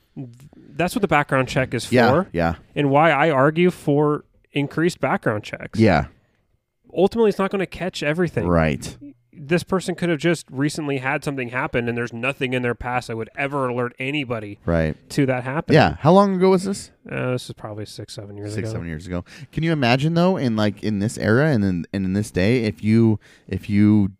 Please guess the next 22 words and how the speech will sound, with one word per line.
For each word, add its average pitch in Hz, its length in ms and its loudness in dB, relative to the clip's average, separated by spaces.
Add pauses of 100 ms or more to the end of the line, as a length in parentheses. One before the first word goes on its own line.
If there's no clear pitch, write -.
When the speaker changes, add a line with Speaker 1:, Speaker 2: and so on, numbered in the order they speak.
(140)
Speaker 2:
declined 101 600 -2
somebody 135 520 0
who, 110 360 4
who, 113 200 6
say, 123 280 0
didn't 113 300 0
have 92 240 0
anything 90 260 -2
come 92 160 -2
up 87 160 -2
on 90 80 0
their 82 100 0
background 82 440 -2
check, 78 280 -4
and - 160 -4
Speaker 1:
Mm-hmm. - 300 -20
Speaker 2:
you 135 60 0
know 139 80 4
what 123 80 2
I - 20 0
mean? 117 300 -2
Speaker 1:
Yeah. 110 140 -6